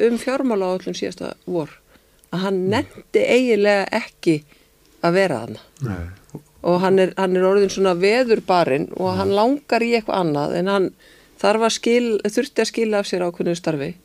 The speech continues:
Speaker 1: sem var að selja Íslandsbanka. Og hérna, en, en, eh, svona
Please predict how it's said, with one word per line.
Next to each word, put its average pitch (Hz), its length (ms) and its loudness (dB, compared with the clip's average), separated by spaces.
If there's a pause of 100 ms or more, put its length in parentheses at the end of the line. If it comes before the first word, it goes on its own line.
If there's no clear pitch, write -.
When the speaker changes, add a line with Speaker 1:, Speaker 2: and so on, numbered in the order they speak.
(300)
Speaker 1:
sem 180 140 -6
var 170 100 -2
að 165 80 -6
selja 185 300 0
Íslandsbanka. 165 500 -10 (1080)
Og 180 120 -2
hérna, 180 600 -2 (1300)
en, 175 260 -2
en, 175 300 -2 (300)
eh, - 180 -8
svona 170 360 -4